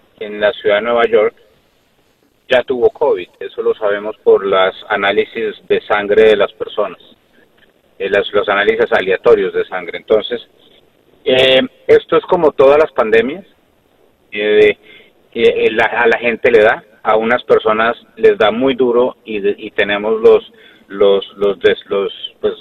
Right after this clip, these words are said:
los escenarios horribles de muertes, y a otras personas les da extremadamente suave y ni siquiera se dan cuenta. Entonces, esa es, digamos, la forma como funcionan las pandemias.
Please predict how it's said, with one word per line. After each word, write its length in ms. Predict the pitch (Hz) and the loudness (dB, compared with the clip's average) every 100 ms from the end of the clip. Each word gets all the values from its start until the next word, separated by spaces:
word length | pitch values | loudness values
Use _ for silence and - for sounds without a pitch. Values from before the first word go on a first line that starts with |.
| - | -8
los 260 | 98 95 104 | -6 -4 -4
escenarios 520 | - 101 101 226 226 _ _ _ | -4 -2 0 0 -2 _ _ _
horribles 720 | - - - 120 113 120 120 | 2 2 2 -2 -2 -2 0
de 120 | 107 101 | 0 0
muertes, 540 | 104 113 110 - 151 - _ _ _ _ _ _ _ _ _ | 0 0 0 0 -4 -4 _ _ _ _ _ _ _ _ _
y 180 | - 151 | -4 2
a 60 | 151 | 4
otras 320 | 151 175 180 | 4 0 0
personas 580 | - 160 151 160 170 165 | 0 2 2 2 0 0
les 200 | 165 139 | 0 2
da 120 | 143 | 2
extremadamente 920 | 139 - 156 156 160 160 160 156 165 | 0 -2 0 2 0 0 -4 -8 -12
suave 420 | 156 170 143 143 - _ _ _ _ _ _ _ _ _ _ _ _ - | -6 -2 -2 -4 -10 _ _ _ _ _ _ _ _ _ _ _ _ -16
y 60 | |
ni 140 | 135 123 | -12 -12
siquiera 360 | - 127 127 135 | -8 -4 -2 -2
se 80 | |
dan 180 | 135 131 | -4 -6
cuenta. 320 | - 170 120 _ _ _ _ _ _ _ _ _ _ _ _ _ _ _ _ | -8 -12 -12 _ _ _ _ _ _ _ _ _ _ _ _ _ _ _ _
Entonces, 500 | 110 - 120 117 139 - _ - | -16 -4 -4 -4 -8 -8 _ -12
esa 340 | 131 123 135 | -10 -4 -2
es, 160 | 139 135 _ _ | -2 -4 _ _
digamos, 400 | 131 127 127 131 | -8 -6 -6 -6
la 140 | 127 | -6
forma 320 | - 120 113 123 | -2 -2 -2 -6
como 240 | 131 120 | -10 -12
funcionan 360 | 104 98 110 120 | -12 -10 -8 -8
las 120 | 120 | -10
pandemias. 440 | 127 117 104 110 | -8 -8 -8 -12